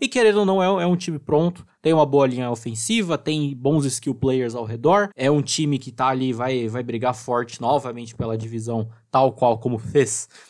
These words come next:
no, no ano passado, mesmo com o Philip Rivers, que não tava mal, mas também não tava lá essas coisas, né?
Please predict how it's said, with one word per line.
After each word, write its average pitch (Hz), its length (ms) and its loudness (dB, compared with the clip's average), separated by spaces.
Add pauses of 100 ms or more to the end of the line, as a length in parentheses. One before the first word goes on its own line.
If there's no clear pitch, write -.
(140)
no, 139 460 4
no 156 80 2
ano 170 120 4
passado, 202 640 0
mesmo 143 240 0
com 143 120 -6
o - 20 -2
Philip 123 320 -6
Rivers, 113 360 -4
que 110 300 -8 (180)
não 175 140 0
tava 202 240 2
mal, 214 240 2
mas 208 120 0
também 151 180 -4
não 131 80 -6
tava 123 260 -2
lá 117 120 0
essas 113 200 -6
coisas, 233 320 -4
né? 214 80 -4